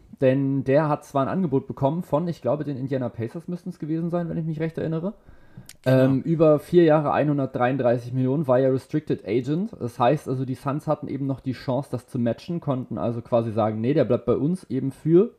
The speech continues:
Speaker 1: diese vier Jahre hundertdreiunddreißig Millionen. Und das haben die Phoenix Suns getan. Und ich, wie ich fand, sogar relativ schnell. Also ich habe das irgendwie abends, glaub ich, gelesen, dass die Pacers das, äh, Angebot bekommen haben.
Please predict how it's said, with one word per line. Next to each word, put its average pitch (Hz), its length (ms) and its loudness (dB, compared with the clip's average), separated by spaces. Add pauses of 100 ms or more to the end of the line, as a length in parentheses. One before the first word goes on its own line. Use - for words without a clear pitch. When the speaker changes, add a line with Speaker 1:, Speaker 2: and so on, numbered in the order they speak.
(120)
Speaker 1:
diese 135 160 -6
vier 135 160 -4
Jahre 123 240 2
hundertdreiunddreißig 117 800 -2
Millionen. 123 360 -2 (580)
Und 160 140 2
das 170 120 0
haben 170 160 0
die 165 60 -2
Phoenix 170 300 -4
Suns 160 200 -6
getan. 165 300 -4
Und 123 120 -2
ich, 120 240 -14
wie 156 80 0
ich 160 120 -6
fand, 156 160 2
sogar 131 180 2
relativ 139 320 -2
schnell. 135 280 2
Also 107 180 0
ich 110 80 -4
habe - 100 -2
das - 160 -8
irgendwie 123 220 -2
abends, 143 320 2
glaub 139 100 0
ich, 123 100 -12
gelesen, 147 300 -2
dass 143 140 -6
die 123 80 -8
Pacers 131 420 -4
das, - 240 -14
äh, 101 40 -10
Angebot 127 580 -4
bekommen 143 260 -4
haben. 160 280 0